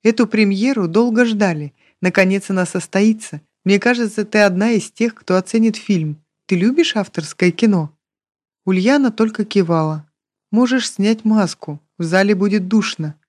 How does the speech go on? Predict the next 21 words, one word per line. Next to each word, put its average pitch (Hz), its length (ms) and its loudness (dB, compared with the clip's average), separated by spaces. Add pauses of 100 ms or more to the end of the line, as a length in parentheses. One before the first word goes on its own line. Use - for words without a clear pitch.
(380)
Может, 214 360 0
он 202 140 0
пригласил 190 580 -2
меня 185 240 0
нарочно, 175 680 -2 (260)
чтобы 185 340 0
скрыть 202 360 -4
их 196 140 -2
отношения? 185 760 -2 (560)
Неохотно 175 540 0
снимая 175 460 -2
маску 170 520 -2 (260)
и 190 100 0
избегая 180 440 0
смотреть 190 480 -4
на 175 60 -4
Маевскую, 175 680 -2
думала 202 340 -2
Ульяна. 190 580 -2 (600)
«Нет, 190 400 -2 (120)
нелогично. 196 840 0